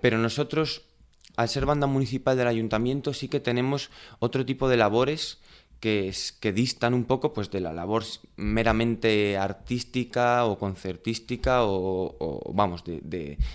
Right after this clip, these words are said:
de conciertos de cara al público. Nosotros en Santander, eh, realizamos una labor pedagógica, por ejemplo, con conciertos pedagógicos en donde vienen colegios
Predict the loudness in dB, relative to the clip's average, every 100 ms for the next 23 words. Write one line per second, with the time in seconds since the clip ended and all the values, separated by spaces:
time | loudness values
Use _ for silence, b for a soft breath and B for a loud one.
0 | B B -8 -4 -4 -2 -4 -2 -2 -2
1 | -2 0 0 -2 -2 -2 -2 -6 -10 B
2 | B B -6 -4 -4 -4 -2 -2 0 0
3 | 2 0 -2 -12 _ _ -20 _ _ -4
4 | 0 0 0 -2 0 0 0 -2 -8 -4
5 | 0 2 2 2 -2 -2 0 0 -2 -6
6 | -6 -8 -8 b b b b b -6 -4
7 | -2 -2 0 -2 -2 -2 -2 -2 -4 0
8 | 4 4 2 -2 -4 -4 -6 -4 -4 -2
9 | -2 -2 0 -2 -2 2 2 2 2 2
10 | 2 0 -6 -8 -12